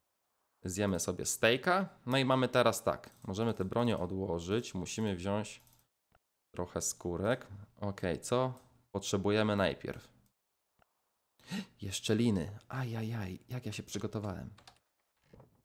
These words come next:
Jak ja się przygotowałem. Gdzie te liny? Dobra, i są też liny.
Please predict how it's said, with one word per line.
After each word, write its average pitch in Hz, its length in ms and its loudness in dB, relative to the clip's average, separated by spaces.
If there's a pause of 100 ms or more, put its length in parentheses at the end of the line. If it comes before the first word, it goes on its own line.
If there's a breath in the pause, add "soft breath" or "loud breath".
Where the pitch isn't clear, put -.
(280)
Jak 131 180 -6
ja 113 80 -4
się 110 120 -4
przygotowałem. 107 680 0
Gdzie 107 180 -6
te 131 140 4
liny? 101 300 2 (3250)
Dobra, 92 320 0 (240)
i 113 80 -2
są 107 220 4
też 95 160 0
liny. 90 300 0